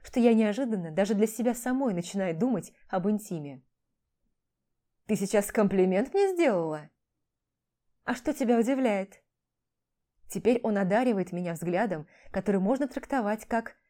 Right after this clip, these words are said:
"ты, видимо, шутишь". "Обычно ты твердишь лишь о том, что я старый". "Старый, но с обалденной фигурой", со смехом отвечаю я.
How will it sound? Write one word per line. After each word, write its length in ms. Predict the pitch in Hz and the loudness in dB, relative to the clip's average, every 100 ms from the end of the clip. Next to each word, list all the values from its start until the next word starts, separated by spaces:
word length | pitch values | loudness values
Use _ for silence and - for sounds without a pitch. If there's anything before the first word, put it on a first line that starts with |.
| - | -2
"ты, 160 | 311 247 | 2 4
видимо, 340 | 208 233 277 | 4 4 2
шутишь". 580 | - 302 - 135 - - _ _ _ _ _ _ _ _ _ | 0 -2 -2 -6 -12 -20 _ _ _ _ _ _ _ _ _
"Обычно 580 | 202 190 240 - 202 156 - | 4 4 4 0 -4 -6 -2
ты 80 | 233 | 2
твердишь 380 | 226 202 226 | 2 2 0
лишь 140 | 233 220 | 0 -2
о 80 | 208 | 0
том, 160 | 302 | 0
что 160 | - 226 | 0 0
я 160 | 180 | 0
старый". 420 | 196 - 180 139 - - _ _ _ _ _ _ _ - _ - - | -2 -2 -2 -2 -10 -20 _ _ _ _ _ _ _ -20 _ -20 -8
"Старый, 460 | - 339 254 196 - - _ _ _ _ | 4 6 6 2 -6 -20 _ _ _ _
но 180 | 302 262 | 2 4
с 100 | 254 | 6
обалденной 680 | 240 208 196 196 320 302 277 | 6 8 8 6 4 2 0
фигурой", 500 | - 220 214 196 190 - - _ _ _ _ _ _ - | 0 0 2 2 0 -8 -20 _ _ _ _ _ _ -16
со 200 | - 175 | -6 -6
смехом 400 | - 190 - 185 | -2 -4 -2 -4
отвечаю 520 | 185 220 - 175 160 | -6 -8 -6 -6 -6
я. 220 | 156 139 | -8 -10